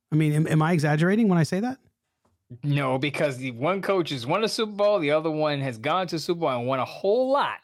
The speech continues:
Speaker 2: in the
Speaker 1: <laughs>
Speaker 2: N F L. So that, that to me, e-, even if those two guys don't join the division,
Speaker 1: Yeah.
Speaker 2: I, I, I just think that Josh McDaniels' leash is so short that it, if he doesn't show anything within the first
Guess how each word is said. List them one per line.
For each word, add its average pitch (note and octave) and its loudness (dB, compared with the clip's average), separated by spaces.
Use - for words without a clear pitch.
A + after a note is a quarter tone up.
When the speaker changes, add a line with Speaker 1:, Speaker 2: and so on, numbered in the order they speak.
Speaker 2:
in D#3 -2
the D#3+ 0
Speaker 1:
<laughs> - -4
Speaker 2:
N F3 0
F D3+ -4
L. C3+ 0
So C#3 -2
that, F3+ 0
that G#3 -2
to A3 -2
me, A3+ 0
e-, A#3+ -4
even F4+ 0
if A#3+ -2
those G#3 0
two A3 -8
guys E3+ 0
don't D3 -4
join C#3 -2
the C#3+ -6
division, C#3 -4
Speaker 1:
Yeah. A#2 -2
Speaker 2:
I, D3 -6
I, F3 -2
I F3+ 0
just E3+ -4
think D3 -4
that B2+ -2
Josh C#3 -6
McDaniels' C#3 -6
leash B2+ -8
is A#2+ -12
so C3+ -6
short B2+ -6
that A#2+ -8
it, C#3+ -6
if A#2+ -16
he B3 -4
doesn't G#3 -2
show F3+ -2
anything E3 -6
within C#3 -12
the A#2 -12
first G3+ -4